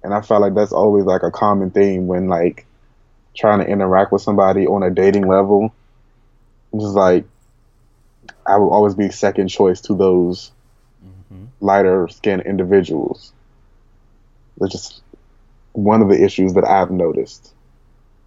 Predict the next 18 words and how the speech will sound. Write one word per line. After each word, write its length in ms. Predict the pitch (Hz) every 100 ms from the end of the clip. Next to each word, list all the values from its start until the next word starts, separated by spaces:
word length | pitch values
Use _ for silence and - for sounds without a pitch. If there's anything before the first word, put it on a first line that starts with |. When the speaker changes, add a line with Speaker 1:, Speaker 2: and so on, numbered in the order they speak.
| _ -
Speaker 2:
Okay. 320 | 170 120 120 - _ _ _ _ _ _ _ _ -
Um, 680 | 110 110 107 101 101 98 90 _ - - _ _ - _ _ _ -
have 280 | 123 131
you 380 | 127 127 123 120
ever 360 | - 135 147 131
been 380 | 95 92 117 123
in 160 | 110
any 220 | 87 104 101
situations 720 | - 101 98 98 98 98 92
where 140 | 90
you 140 | 85 87
felt 300 | - 101 80
like 220 | 82 -
your 120 | 78
skin 500 | - - - 95 87
was 180 | 80 78
being 320 | 76 82 76
fetishized, 960 | - - 120 92 - 60 53 - -